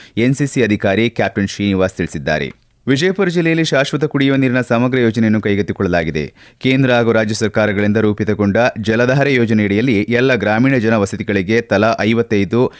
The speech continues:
ಎಲ್ ಪಿ ಸಿ ಡಿ ಹಾಗೂ ಸ್ಥಳೀಯ ಸಂಸ್ಥೆಗಳಿಗೆ ನೂರ ಮೂವತ್ತೈದು ಎಲ್ ಪಿ ಸಿ ಡಿಯಂತೆ ನೀರನ್ನು ಪೂರೈಸುವ ಉದ್ದೇಶ ಹೊಂದಲಾಗಿದೆ.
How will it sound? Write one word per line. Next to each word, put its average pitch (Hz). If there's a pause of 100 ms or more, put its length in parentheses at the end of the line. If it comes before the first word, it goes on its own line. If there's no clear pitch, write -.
(160)
ಎಲ್ 131
ಪಿ 156
ಸಿ 113
ಡಿ 117
ಹಾಗೂ 107
ಸ್ಥಳೀಯ 117
ಸಂಸ್ಥೆಗಳಿಗೆ 101
ನೂರ 104
ಮೂವತ್ತೈದು 98
ಎಲ್ 101
ಪಿ 117
ಸಿ 101
ಡಿಯಂತೆ 92
ನೀರನ್ನು 110
ಪೂರೈಸುವ 95
ಉದ್ದೇಶ 87
ಹೊಂದಲಾಗಿದೆ. 73